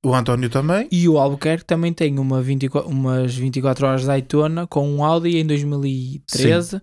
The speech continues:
Speaker 1: Sim, sim.
Speaker 2: em G Ts.
Speaker 1: Em G Ts.
Speaker 2: E depois
Speaker 1: Também
Speaker 2: tem
Speaker 1: é à
Speaker 2: mais,
Speaker 1: categoria.
Speaker 2: depois tem mais duas em, eh, eh, na, depois
Speaker 1: À
Speaker 2: tem
Speaker 1: geral.
Speaker 2: mais duas à geral.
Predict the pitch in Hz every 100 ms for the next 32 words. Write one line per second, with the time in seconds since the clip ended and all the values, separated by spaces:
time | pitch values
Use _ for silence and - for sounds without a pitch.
0 | - - 110 110 165 165 180 175 147 -
1 | 120 110 123 120 101 - 143 135 107 -
2 | 127 135 131 131 135 139 123 113 - -
3 | 139 135 143 135 131 127 123 139 131 117
4 | - - - _ _ - 123 123 123 120
5 | 120 123 131 _ _ _ _ _ _ 123
6 | 120 - - - 131 127 - 135 127 135
7 | 127 127 127 135 131 143 143 180 233